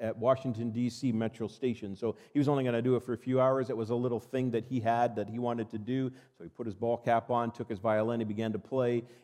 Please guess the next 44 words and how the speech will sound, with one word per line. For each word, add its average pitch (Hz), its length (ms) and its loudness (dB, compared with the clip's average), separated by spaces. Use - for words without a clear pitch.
in 104 120 -2
Metro 120 300 2
Center 127 380 0
in 110 60 0
Washington, 113 460 0
D 117 160 0
C. 123 380 -2
Some, 95 320 -8
some 135 180 -4
of 123 60 -4
the 117 80 -4
classical 127 460 -2
pieces 120 380 -4
that 107 120 -2
he 107 120 -4
would 110 160 -2
play 117 200 0
in 110 100 -4
concert, 123 520 -6
where 123 140 2
people 135 320 -4
would 127 120 0
actually 123 340 0
pay 113 200 -2
thousands 123 520 0
of 117 120 -4
dollars 120 560 2
for 107 140 -2
a 101 40 -6
ticket 127 380 -6
to 101 80 -12
see - 200 -8
him 110 180 -8
play 107 500 -4
at 101 80 -8
some 120 220 -2
of 107 60 0
the 104 60 -2
great 113 380 -2
concert 123 400 -4
halls 104 300 -2
around 104 280 -4
the 101 60 -6
world. 87 420 -8